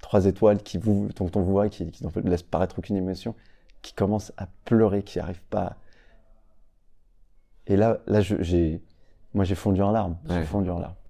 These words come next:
Speaker 2: Tu fais pleurer.
Speaker 1: <laughs> J'ai vraiment fondu en larmes parce que je me suis dit, c'est, c'est, c'est, de un, ça m'a fait réaliser deux choses. Un,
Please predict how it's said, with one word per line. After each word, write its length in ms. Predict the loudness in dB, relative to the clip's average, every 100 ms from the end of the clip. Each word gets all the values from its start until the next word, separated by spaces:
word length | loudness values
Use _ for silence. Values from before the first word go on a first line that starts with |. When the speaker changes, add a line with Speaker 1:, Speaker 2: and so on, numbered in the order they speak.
| -20 -18 -16 -18 -20 -20 -10
Speaker 2:
Tu 80 | -6
fais 140 | -4
pleurer. 280 | -2 -2 -4
Speaker 1:
<laughs> 1600 | -8 -8 -8 -6 -10 -14 _ _ _ _ _ _ _ _ _ -14
J'ai 100 | -2
vraiment 200 | 2 4
fondu 260 | 2 -4 -8
en 80 | -8
larmes 180 | -10 -16 -12
parce 160 | -10 -6
que 440 | -2 0 0 -4 -10 -20 -20 -20 -20 -8
je 100 | -6
me 60 |
suis 140 | -2 -2
dit, 40 |
c'est, 220 | -4 -12 -18 -14
c'est, 320 | -10 -10 -12 -20 -20 -20 -20 -20 -20 -20
c'est, 280 | -14 -8 -2
de 220 | 2 2
un, 220 | 2 -2 -6 -14
ça 140 | -6
m'a 100 | -4
fait 180 | -4 -4
réaliser 300 | -2 -2 -2
deux 100 | -4
choses. 320 | -6 -12 -16 -20 -14 -6
Un, 220 | -6